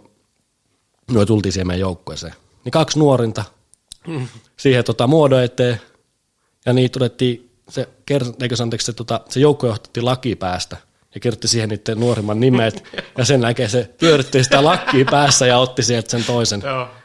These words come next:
Speaker 1: Siinä, sit se sattui sen toisen nimeä, ja
Speaker 2: Mm.
Speaker 1: se lähti sinne kurssille. Ihan pataa jumissa.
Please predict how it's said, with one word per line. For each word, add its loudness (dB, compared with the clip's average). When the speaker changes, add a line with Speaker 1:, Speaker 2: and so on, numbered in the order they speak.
Speaker 1:
Siinä, -4
sit -14
se -14
sattui -16
sen -10
toisen -4
nimeä, -6
ja -12
Speaker 2:
Mm. -14
Speaker 1:
se -14
lähti -6
sinne -6
kurssille. -12
Ihan 2
pataa 0
jumissa. -2